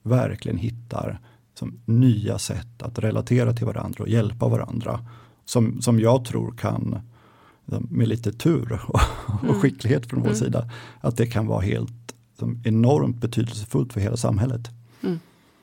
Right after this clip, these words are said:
Speaker 2: Ja, men
Speaker 1: Mm.
Speaker 2: bara ett litet exempel på det är ju det här, eh, alltså relationen mellan de ol-, olika generationerna.
Speaker 1: Mm.
Speaker 2: Där jag tänker att vi hela tiden får veta att vi ska ta hand om de äldre, att, eller
Speaker 1: Mm.
Speaker 2: att vi ska hålla oss borta från de äldre.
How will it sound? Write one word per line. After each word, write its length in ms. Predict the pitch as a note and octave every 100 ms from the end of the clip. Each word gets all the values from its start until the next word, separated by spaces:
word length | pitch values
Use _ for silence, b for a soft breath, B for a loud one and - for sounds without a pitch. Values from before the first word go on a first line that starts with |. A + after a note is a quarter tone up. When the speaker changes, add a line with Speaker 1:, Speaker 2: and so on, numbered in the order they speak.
| B B B B B B -
Speaker 2:
Ja, 80 |
men 40 | F#3
Speaker 1:
Mm. 100 | A#2+
Speaker 2:
bara 100 | E3
ett 100 | D#3+
litet 440 | E3 E3+ D3+ F3+
exempel 580 | F#3+ - E3 D#3 - D3
på 120 | -
det 180 | D#3+ D3+
är 220 | D3+ D#3
ju 140 | G#3+ C#4+
det 60 |
här, 240 | G#3+ D#3+ D#3
eh, 280 | D#3 D3+ - -
alltså 200 | E3 F3+
relationen 920 | E3 E3 E3+ - G3 E3+ E3+ D#3+ E3
mellan 460 | F3 D#3 D#3 D#3 D#3+
de 80 |
ol-, 240 | E3 D3+ - -
olika 280 | E3 D#3+
generationerna. 960 | E3 E3 E3 F3 - C#4+ F3 - - - -
Speaker 1:
Mm. 260 | C#3+ A#2+ B2+ B B B _ _
Speaker 2:
Där 100 | G3
jag 120 | E3+
tänker 280 | F3+ F3 E3+
att 100 | D3+
vi 80 | E3+
hela 300 | F#3 F3+ F3
tiden 280 | F3+ D#3+ D#3
får 100 | E3+
veta 300 | E3+ - E3
att 140 | -
vi 80 | D#3+
ska 260 | - E3
ta 140 | - F#3+
hand 160 | F#3
om 80 | E3
de 120 | D#3+
äldre, 360 | G#3 G3+ - -
att, 160 | E3 -
eller 100 | B2
Speaker 1:
Mm. 40 | G#2+
Speaker 2:
att 20 |
vi 40 |
ska 140 | - E3+
hålla 180 | E3+ F3+
oss 100 | D3+
borta 320 | E3+ - G#3
från 180 | G3+ D#3+
de 120 | -
äldre. 380 | - - -